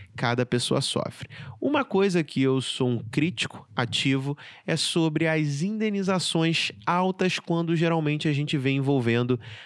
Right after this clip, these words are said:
aí pessoas famosas, né? Então, infelizmente, a gente acaba vendo uma pessoa famosa, é, tendo valores até exorbitantes, né? Se você comparar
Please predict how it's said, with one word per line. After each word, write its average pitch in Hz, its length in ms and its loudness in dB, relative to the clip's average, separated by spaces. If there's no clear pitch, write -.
aí 113 540 0
pessoas 117 560 0
famosas, 117 1080 0
né? 107 120 0
Então, 110 280 -2
infelizmente, 135 840 -2
a 131 40 0
gente 120 200 -4
acaba 113 260 -2
vendo 107 300 -2
uma 120 160 0
pessoa 113 380 -2
famosa, 143 640 0
é, 123 560 0
tendo 160 280 2
valores 165 600 2
até 127 260 0
exorbitantes, 180 920 0
né? 131 100 2
Se 135 80 -6
você 117 220 -2
comparar 127 600 0